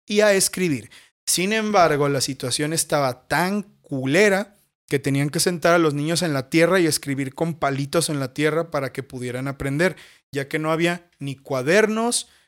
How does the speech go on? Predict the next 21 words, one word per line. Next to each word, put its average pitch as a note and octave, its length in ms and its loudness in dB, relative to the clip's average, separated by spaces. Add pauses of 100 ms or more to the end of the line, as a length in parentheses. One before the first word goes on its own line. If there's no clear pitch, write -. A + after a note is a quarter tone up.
(140)
ni C3+ 180 -6
papel, G3+ 840 2
ni C#3+ 180 -6
lápices, F3+ 760 0
ni B2+ 220 -10
nada. C3+ 540 -6 (760)
Esta F3 480 2
cosa, F#3 580 2
esta E3 220 0
situación F3+ 680 0
en F3 120 -4
la C#3+ 220 -4
que C#3+ 300 -6
había C#3 240 -2
una E3+ 260 -4
care-, C#3+ 420 0
una D#3+ 220 -4
carencia D3+ 480 -4
muy E3 640 -8 (840)
fea, F3 480 -2 (200)
horrible, D#3 600 -2